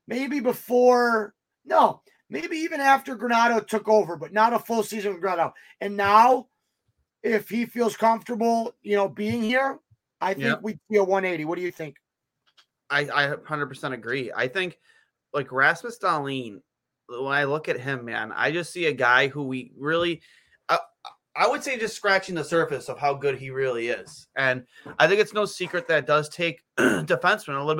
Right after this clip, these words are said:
Speaker 2: bit longer to develop. Victor Hedman, I mean, I think, I don't think Victor Hedman had forty points in a season until his fifth year. Dahlin might have, fifth year. Um,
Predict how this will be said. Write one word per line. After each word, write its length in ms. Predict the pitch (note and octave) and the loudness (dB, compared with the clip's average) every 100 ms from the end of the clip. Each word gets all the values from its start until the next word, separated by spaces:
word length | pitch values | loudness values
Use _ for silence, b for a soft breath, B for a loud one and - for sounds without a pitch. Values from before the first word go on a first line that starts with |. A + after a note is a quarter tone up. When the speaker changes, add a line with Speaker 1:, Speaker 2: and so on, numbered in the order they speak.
| D#3+ | 0
Speaker 2:
bit 100 | - | 0
longer 380 | C#3+ D3+ D3 | 2 2 0
to 80 | D3+ | -2
develop. 440 | C#3+ C3 E3+ E3 B2 | 2 8 8 8 4
Victor 260 | D#3+ G3 | 0 0
Hedman, 400 | D#3+ F#3+ F#3 E3 b b b b - | 0 2 2 0 b b b b -2
I 200 | A#2+ D#3+ | 2 2
mean, 160 | E3+ D#3+ | 0 2
I 120 | F3 | 2
think, 300 | F3 G3+ F#3 - | 2 0 -2 0
I 60 | E3+ | 2
don't 160 | G#3 | 2
think 180 | G3+ D#3+ | -2 -2
Victor 240 | F#3 F3+ | -4 -2
Hedman 220 | D#3 F3 E3 | 0 0 0
had 180 | C#3+ | -6
forty 240 | - D#3+ D#3 | -4 -6 -6
points 280 | D#3 D#3 D3+ | -6 -8 -6
in 80 | |
a 40 | C#3 | -8
season 340 | D3 D#3 D#3+ | -6 -8 -8
until 200 | C#3 C#3 | -8 -8
his 100 | B2+ | -4
fifth 240 | - C#3+ C#3 | -2 -2 -2
year. 280 | D3 A2 - _ _ _ _ | -4 -4 -6 _ _ _ _
Dahlin 480 | D3+ D3+ E3+ G3 F#3+ | 8 8 6 0 -4
might 260 | D3+ D#3+ E3 | 4 4 6
have, 180 | D3 - _ | 2 -6 _
fifth 220 | F#3+ G#3 | 2 2
year. 260 | D3 G#2+ - _ _ _ _ C#3+ | -2 -6 -8 _ _ _ _ 4
Um, 460 | D3 C#3 C3+ C3 | 6 6 2 -4